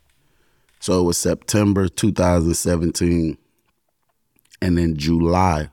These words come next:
of two thousand seventeen is when they called me back to court.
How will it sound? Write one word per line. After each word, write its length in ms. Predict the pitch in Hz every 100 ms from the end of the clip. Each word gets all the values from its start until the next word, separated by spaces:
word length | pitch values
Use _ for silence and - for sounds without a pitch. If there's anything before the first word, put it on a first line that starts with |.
| _
of 180 | 52 -
two 180 | 101 82
thousand 420 | 80 71 60 67
seventeen 640 | - 82 62 62 71 69
is 120 | 67
when 120 | 76 71
they 100 | 69
called 320 | 76 76 73
me 80 | 67
back 220 | 67 -
to 60 |
court. 340 | - 82 76